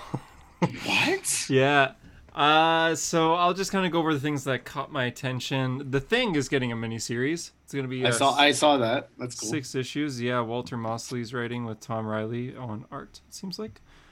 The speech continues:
Speaker 1: Uh, Hawkeye's getting a miniseries. Kate Bishop. Thank you. I, I, I really like Kate. So
Speaker 2: I take, I take it you'll be reading?
Speaker 1: Yeah, I think I will. Uh, it's a road trip comic, which I, I seem to like, <laughs> I guess.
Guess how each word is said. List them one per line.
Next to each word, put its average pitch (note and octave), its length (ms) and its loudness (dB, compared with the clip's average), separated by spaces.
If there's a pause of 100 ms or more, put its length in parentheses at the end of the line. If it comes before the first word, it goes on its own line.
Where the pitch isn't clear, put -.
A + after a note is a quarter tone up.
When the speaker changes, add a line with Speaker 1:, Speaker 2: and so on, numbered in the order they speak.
(220)
Speaker 1:
Uh, D3 320 2
Hawkeye's G#3+ 540 8
getting G3 220 8
a - 20 2
miniseries. G3 520 6
Kate F#3+ 200 6
Bishop. G3+ 460 6 (920)
Thank C#3 220 -6
you. C3+ 200 -4 (460)
I, C#3+ 100 -8
I, B2+ 320 0
I C#3+ 160 2
really C#3+ 240 6
like G#2+ 200 0
Kate. A2+ 260 -6 (180)
So A2 360 -4
Speaker 2:
I - 20 -4
take, C#3 260 2
I C#3+ 120 6
take C3 240 4
it C3 60 0
you'll C3+ 140 0
be B2+ 140 4
reading? C#3+ 260 4 (240)
Speaker 1:
Yeah, G#3+ 200 10
I F#3+ 120 6
think F#3 160 0
I D3+ 80 4
will. D3+ 280 2 (100)
Uh, D3 120 -4
it's F3 300 0
a E3+ 80 2
road F3 220 4
trip C#3+ 200 0
comic, B2 380 -2
which C3 220 -4
I, B2+ 300 -4
I B2 40 -4
seem D3 240 -6
to C3 100 -4
like, B2 400 -2 (140)
<laughs> - 100 -16
I - 120 -8 (120)
guess. - 320 -2